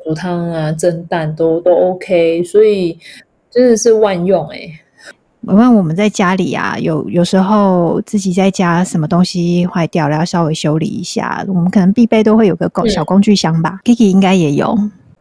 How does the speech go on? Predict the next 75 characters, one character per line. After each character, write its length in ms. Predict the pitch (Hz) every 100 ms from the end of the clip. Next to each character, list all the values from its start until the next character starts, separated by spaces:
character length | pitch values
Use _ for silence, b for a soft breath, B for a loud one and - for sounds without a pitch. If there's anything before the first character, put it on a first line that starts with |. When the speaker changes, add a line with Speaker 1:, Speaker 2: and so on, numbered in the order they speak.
| - _ _
Speaker 1:
有。 120 | 196
Speaker 2:
有 20 |
个 140 | 190 214
工 240 | - 254
具 120 | 262 240
箱 200 | 247 240
里 80 |
面 320 | - - 277 247
必 160 | 214 247
备 220 | 208 175
什 120 | -
么 100 | -
东 200 | 180 -
西？ 380 | 208 262 269 269 - _ _
Speaker 1:
<laughs> 320 | _ _ -
就 80 | 202
螺 180 | 151 156
丝 200 | 202 208
起 80 |
子。 60 | 208
Speaker 2:
螺 60 | 208
丝 140 | 233
起 100 | 190
子， 220 | - 185 175
有 160 | 185
那 140 | 233 311
种 80 | 214
那 140 | 233
个 360 | 254 196 180 175
十 340 | - - 196 208
字 280 | - 247 190
的 120 | 165
跟 400 | 196 196 208 233 - _
一 200 | 240 233
字 240 | 233 220 180
形 240 | - -
的， 100 | -
对 120 | - 90
不 60 |
对？ 180 | 98 98
Speaker 1:
一 840 | 202 _ _ - 466 262 - 466
字 80 | 269
的， 160 | 175 151 - 175 -
Speaker 2:
对。 220 | 185 151
Speaker 1:
对， 60 | 147
十 240 | - 175
字 180 | 208 208
跟 160 | 185 160
一 100 | 156 156
字。 160 | -
Speaker 2:
嗯。 80 | -
Speaker 1:
诶， 80 | 349
现 200 | 349 330
在 180 | 330 220
有 120 | 170
出 240 | - 220
省 400 | 214 - 160 160
力 160 | 220 160
的， 100 | 254
Speaker 2:
啊， 80 | 302
还 160 | 302
有 80 | 339
省 160 | 294 254
力 140 | 320
的， 60 | 208
Speaker 1:
你 40 |
知 0 |
道 0 |
吗？ 40 | -
Speaker 2:
快 120 | 302
告 140 | 311
诉 160 | 285 277
我。 140 | 185
<laughs> 720 | 254 240 269 330 349 - 349
Speaker 1:
但 580 | 370 320 349 - _ 320